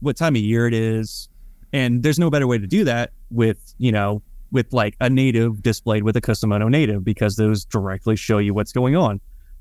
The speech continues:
uh, in that, that time of year. And, uh, and so the only, my only letdown with this is that this was a test for this tree, uh, because it was a local show. So I felt a little bit more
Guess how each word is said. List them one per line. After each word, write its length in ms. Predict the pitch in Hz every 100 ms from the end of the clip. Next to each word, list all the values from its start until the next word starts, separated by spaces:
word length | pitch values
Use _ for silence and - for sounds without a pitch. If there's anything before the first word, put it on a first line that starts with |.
| - -
uh, 220 | 120 107
in 60 | 104
that, 120 | 107
that 180 | 113 110
time 220 | 117 107
of 60 | 113
year. 340 | 147 104 98 - - - -
And, 280 | 120 117 110
uh, 380 | 110 104 98 95 - - - -
and 140 | 127
so 540 | - 135 120 113 104 - - -
the 160 | 156 147
only, 300 | 165 202 190
my 160 | 147
only 260 | 156 202 156
letdown 440 | 110 131 - 143 147
with 100 | 143
this 200 | 156 -
is 100 | 110
that 320 | 113 104 104 - - -
this 200 | - 147
was 120 | 160 123
a 60 |
test 580 | 110 123 123 - - - -
for 100 | 151
this 220 | 143 143
tree, 400 | - 165 156 160 - - - - -
uh, 260 | 120 117 104
because 260 | 104 110 127
it 60 |
was 120 | 113
a 60 | 113
local 300 | 110 117 127
show. 380 | - 131 123 117 - -
So 160 | -
I 80 | 113
felt 220 | 107 127 117
a 20 |
little 180 | 117 113
bit 140 | 110
more 480 | 110 110 107 107